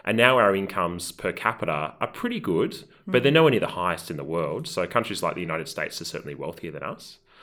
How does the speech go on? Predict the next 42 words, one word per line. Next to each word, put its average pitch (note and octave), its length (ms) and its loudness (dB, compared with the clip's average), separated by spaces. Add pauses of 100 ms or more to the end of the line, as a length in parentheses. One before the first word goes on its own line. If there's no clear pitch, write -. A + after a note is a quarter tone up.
(220)
Um, G2+ 340 4
on A#2 140 4
things D#3 240 2
like G2+ 160 2
housing, C3 800 0
Australia G2 340 0
does F#2+ 300 2
really G2+ 300 -2
lag F#2 280 0
behind F#2+ 380 -4
still. - 220 -6
So, F#2 300 -4 (380)
you A2 100 -4
know, G2 80 4
for - 120 0
a B2 60 4
country E3+ 360 -2
that's C3+ 220 -2
so G#2 220 4
large E2 680 0
and F2+ 120 -4
has F2+ 120 -4
so - 160 -2
much - 240 -2
land, F2 220 -2
we F2+ 80 0
actually E3+ 300 -2
have A#2+ 180 0
relatively F#2+ 460 2
scarce F2 500 -4
amounts E2+ 300 -6
of E2+ 80 -10
housing E2 460 -4
per - 160 -8
person E2 420 -8
compared D#2 400 -6
to D#2+ 180 -4
a - 20 -2
lot D2+ 200 -4
of C#2+ 80 -8
other C#2+ 160 -8
countries. - 560 -12